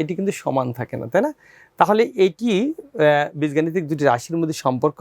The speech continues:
বটে, but এটি কিন্তু সমীকরণ নয়। এটি তো তোমরা নিশ্চয়ই জানো। তাহলে এটি সমীকরণ নয়। তাহলে এর যৌক্তিক ব্যাখ্যা কি দিবে? যেহেতু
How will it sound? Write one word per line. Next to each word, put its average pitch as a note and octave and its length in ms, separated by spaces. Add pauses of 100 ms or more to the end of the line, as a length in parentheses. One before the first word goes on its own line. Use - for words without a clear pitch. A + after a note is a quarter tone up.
বটে, C3+ 220 (140)
but B2+ 160 (220)
এটি B2 200
কিন্তু A#2 180 (460)
সমীকরণ B2+ 500 (1400)
নয়। - 200 (680)
এটি F#3+ 160
তো G#3 100
তোমরা F#3 220
নিশ্চয়ই A#2 360
জানো। G2+ 160 (1120)
তাহলে D3 240
এটি G3 140 (420)
সমীকরণ C3 600 (840)
নয়। - 200 (1500)
তাহলে F#3+ 240
এর E3+ 120
যৌক্তিক F3+ 360
ব্যাখ্যা F3 320
কি F3 140
দিবে? F3+ 140 (560)
যেহেতু F#3+ 220